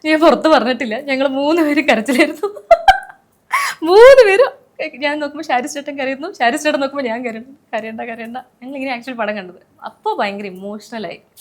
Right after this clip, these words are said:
More than ഒരു, ആ, ഹാപ്പിനെസ് പുറത്ത് വരുന്നതിനേക്കാളും എനിക്ക് ആ ഇമോഷണൽ, ആ സങ്കടം, ഇത്രയും വർഷം വെയിറ്റ് ചെയ്തിട്ട് കണ്ട ആ, ആ ഒരു, ആ ഒരു moment was very, very beautiful.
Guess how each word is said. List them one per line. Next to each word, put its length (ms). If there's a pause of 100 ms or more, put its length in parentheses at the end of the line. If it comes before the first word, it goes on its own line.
(560)
More 200
than 220
ഒരു, 220 (160)
ആ, 220
ഹാപ്പിനെസ് 720
പുറത്ത് 340
വരുന്നതിനേക്കാളും 680
എനിക്ക് 220
ആ 80
ഇമോഷണൽ, 680
ആ 60
സങ്കടം, 460
ഇത്രയും 240
വർഷം 400
വെയിറ്റ് 220
ചെയ്തിട്ട് 380
കണ്ട 240
ആ, 260 (260)
ആ 100
ഒരു, 260 (680)
ആ 120
ഒരു 400
moment 400
was 240
very, 200
very 180
beautiful. 360